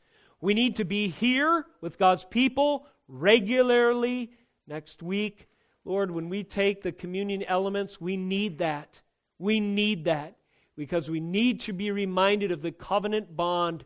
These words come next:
of the broken body and shed blood of Jesus Christ our Lord that married us to Him, as it were, that created that unbreakable relationship and union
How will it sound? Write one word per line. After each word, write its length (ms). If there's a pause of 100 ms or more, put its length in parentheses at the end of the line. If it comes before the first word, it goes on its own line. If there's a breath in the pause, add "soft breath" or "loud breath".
(340 soft breath)
of 140
the 80
broken 580
body 640
and 180
shed 380
blood 280
of 120
Jesus 400
Christ 440
our 240
Lord 500 (360 soft breath)
that 260
married 520
us 240
to 180
Him, 340 (140)
as 260
it 200
were, 400 (420 soft breath)
that 240
created 640
that 240
unbreakable 1000
relationship 880 (240 soft breath)
and 320
union 800